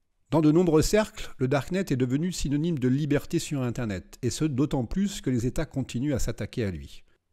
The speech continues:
Il accueille désormais plusieurs organisations, hein, impliquées dans le journaliste d'investigation telles que ProPublica et Intercept. Il est aussi utilisé par de nombreux journalistes d'investigation et des lanceurs d'alerte. Alors forcément,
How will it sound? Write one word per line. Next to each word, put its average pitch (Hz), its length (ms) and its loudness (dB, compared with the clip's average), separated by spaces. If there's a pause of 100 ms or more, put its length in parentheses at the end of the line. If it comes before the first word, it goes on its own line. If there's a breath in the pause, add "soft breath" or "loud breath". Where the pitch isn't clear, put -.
(120)
Il 104 100 -4
accueille 147 380 2
désormais 113 480 -2
plusieurs 104 420 -4
organisations, 110 760 -2
hein, 107 140 -2 (100)
impliquées 117 380 -2
dans 123 140 0
le 110 160 4
journaliste 123 760 -2
d'investigation 127 840 -2
telles 107 200 -4
que 127 260 0
ProPublica 135 1300 0
et 143 60 0
Intercept. - 600 -6 (520 soft breath)
Il 131 120 2
est 139 140 2
aussi 165 240 2
utilisé 139 600 2
par 104 160 0
de 104 80 0
nombreux 113 260 2
journalistes 117 500 -2
d'investigation 107 920 -4
et 127 60 2
des 117 100 2
lanceurs 101 320 -2
d'alerte. - 540 -10 (520 soft breath)
Alors 151 280 0
forcément, 135 680 0